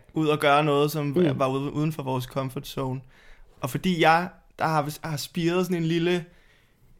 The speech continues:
Speaker 1: lille pige inde i mig, der har haft lyst til at, øh, komme ud og, øh, prøve en hel masse ting af,
Speaker 2: Mm.
Speaker 1: øh, i forhold til at udfordre mit kønsudtryk lidt mere.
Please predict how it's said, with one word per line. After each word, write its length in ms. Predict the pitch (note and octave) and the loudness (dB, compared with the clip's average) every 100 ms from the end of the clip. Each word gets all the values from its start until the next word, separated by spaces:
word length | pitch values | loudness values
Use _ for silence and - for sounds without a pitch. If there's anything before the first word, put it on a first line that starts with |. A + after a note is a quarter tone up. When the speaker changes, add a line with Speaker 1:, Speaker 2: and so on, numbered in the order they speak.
| - - | -20 -2
Speaker 1:
lille 240 | D3+ D#3 | 0 2
pige 320 | D#3+ E3 D#3 D#3 | 0 0 4 4
inde 100 | D#3+ | 4
i 40 | |
mig, 280 | D3+ C3 C#3+ | 6 6 6
der 80 | D3+ | 4
har 80 | D3 | 2
haft 80 | D3 | 2
lyst 240 | D#3+ D#3+ | 0 0
til 200 | F3+ D#3+ F#2+ | 2 2 4
at, 300 | C#3 C#3+ C3+ | 4 4 4
øh, 240 | C3+ C3 B2+ | 2 0 0
komme 300 | D#3+ D3+ F3 | -2 2 4
ud 140 | F#3 | 4
og, 520 | - - D3 C#3+ C3+ B2+ | 2 0 2 4 2 2
øh, 220 | B2+ A#2+ | 0 -2
prøve 240 | - C#3+ | -2 0
en 60 | D3 | 2
hel 160 | E3 | 0
masse 240 | C#3 C3 B2+ | -2 -4 -6
ting 220 | E3+ B2+ | -6 -4
af, 260 | B2+ - - _ | -6 -8 -14 _
Speaker 2:
Mm. 220 | D3+ C#3+ B2+ | -2 0 -2
Speaker 1:
øh, 840 | C#3 C3+ B2+ A#2+ A#2 A2+ A2 A2 A#2 - - _ - - | -2 0 2 2 0 -2 -4 -6 -10 -16 -20 _ -20 -14
i 80 | |
forhold 280 | B2+ B2 B2+ | -8 -4 -4
til 100 | B2+ | -2
at 40 | B2+ | -4
udfordre 480 | B2+ B2 B2+ G#2+ B2 | -4 -6 -8 -6 -6
mit 160 | A#2+ | -6
kønsudtryk 600 | - A2+ - - - - | -6 -8 -10 -14 -14 -14
lidt 120 | - | -14
mere. 220 | - A#1 | -14 -12